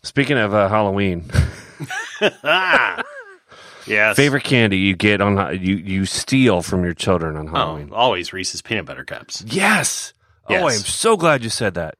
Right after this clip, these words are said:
Speaker 2: Oh, yeah.
Speaker 1: Why is not everything Reese's based?
Speaker 2: I don't know. Everything should be.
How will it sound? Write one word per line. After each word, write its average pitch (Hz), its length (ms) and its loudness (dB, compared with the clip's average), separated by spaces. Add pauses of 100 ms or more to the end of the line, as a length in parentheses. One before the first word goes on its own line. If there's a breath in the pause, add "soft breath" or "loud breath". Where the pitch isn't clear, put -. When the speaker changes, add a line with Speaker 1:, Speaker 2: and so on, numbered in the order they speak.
(100)
Speaker 2:
Oh, 135 140 4
yeah. 92 360 0
Speaker 1:
Why 143 760 -2
is 180 200 4
not 156 240 4
everything 127 600 2
Reese's 117 420 0
based? 82 400 -2
Speaker 2:
I 110 140 2
don't 113 200 -4
know. 113 360 2 (100)
Everything 117 560 0
should 76 260 -12
be. 65 320 -20